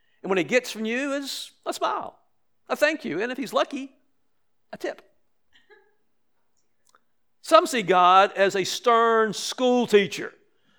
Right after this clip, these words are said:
whose destiny it is to make, to ruin a year of your life. He's the ultimate record keeper who monitors all your activities and gives hard tests to see if his students will suffer. He has wants and demands, but seemingly never gives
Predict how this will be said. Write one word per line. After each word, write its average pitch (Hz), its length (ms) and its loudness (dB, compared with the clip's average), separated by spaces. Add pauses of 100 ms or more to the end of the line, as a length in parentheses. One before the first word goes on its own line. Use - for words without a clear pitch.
(140)
whose 175 200 0
destiny 247 500 2
it 214 60 8
is 226 380 8
to 214 120 -2
make, 208 300 2 (400)
to 165 120 -2
ruin 233 520 6
a 170 60 0
year 214 400 4
of 151 180 -2
your 165 140 0
life. - 580 0 (1160)
He's 196 200 2
the 247 100 -4
ultimate 226 540 4
record 226 340 6
keeper 202 320 2
who 185 180 4 (140)
monitors 220 400 4
all 269 260 8
your 233 140 2
activities 247 560 4 (140)
and 190 160 -2
gives 208 160 6
hard 262 360 4
tests 240 300 2
to 180 80 -4
see 240 220 -8
if 185 40 -6
his 196 120 -6
students 208 260 -6
will 160 80 -12
suffer. - 320 -10 (1300)
He 170 120 -4
has 151 180 2
wants 233 460 4
and 156 120 0
demands, 202 560 2
but 151 140 -8
seemingly 202 420 0
never 202 460 -2
gives 190 600 0